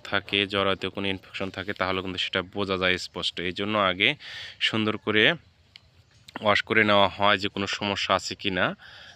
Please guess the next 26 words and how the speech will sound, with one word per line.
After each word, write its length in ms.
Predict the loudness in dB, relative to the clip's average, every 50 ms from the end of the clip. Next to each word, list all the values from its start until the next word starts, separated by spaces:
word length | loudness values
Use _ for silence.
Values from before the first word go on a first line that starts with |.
| _ _
বা 140 | 2 2 2
গাভীর 440 | 4 4 2 4 4 4 2 2 0
সিমেন্সটা 600 | -6 -4 -2 0 0 2 0 -2 0 2 2 0
কোথায় 420 | 2 -2 -6 -6 0 2 2 2
দিলে, 260 | 2 0 0 0 0
কিভাবে 480 | 0 0 -8 -8 -2 -2 -2 0 -2 -4
দিলে 280 | -2 -2 -2 0 0 -2
সবচেয়ে 400 | 0 -4 -4 -6 -2 -4 -4 -4
ভালোভাবে 560 | -6 -6 -2 0 0 0 0 -2 -4 -4 -6 -8 -4
পৌঁছাবে, 460 | -4 -4 -4 0 0 2 4 2 2 2 -4 -16 -18 -16 -16 -16 -16 -16 -18 -20 -20 _ -12
সেইভাবেই 500 | -6 -4 -4 -2 -2 -4 -4 -4 -4 -4
কিন্তু 520 | -2 -4 -6 -4 -4 -2 -2 -2 -2 -4 -8 _ _ _ _ _ _ _
দেওয়ার 280 | -4 -2 0 2 2 0
চেষ্টা 360 | -2 -4 -10 -10 -6 -8 -8
করি। 260 | -6 -6 -6 -6 -6 -10 -16 _ _ _ _ _ _ _ _ -20 _ _ _ _ _ _ _ _ _
আর, 340 | -2 0 2 4 4 4 4
আহ, 540 | 2 -2 -4 -8 -8 -8 -10 -12 -16 -6 0
যারা 380 | 2 4 6 6 6 6 4 2 -2 _ -20 _ -20 -20 -20 -20 _ _ _ _
খামারি 460 | -20 -8 -6 -2 0 0 2 2 2
আছেন, 380 | 2 0 0 -4 -6 -4 -4 -6
বিশেষ 260 | -8 -10 -12 -12 -12
করে 200 | _ -6 -6 -4
গাভী 280 | 0 0 0 0 0 -2
লালন 280 | 0 0 -2 -2 -4
পালন 260 | -6 -4 -4 -4 -4
করেন, 420 | -6 -6 -4 -4 -2 -2 -4 -4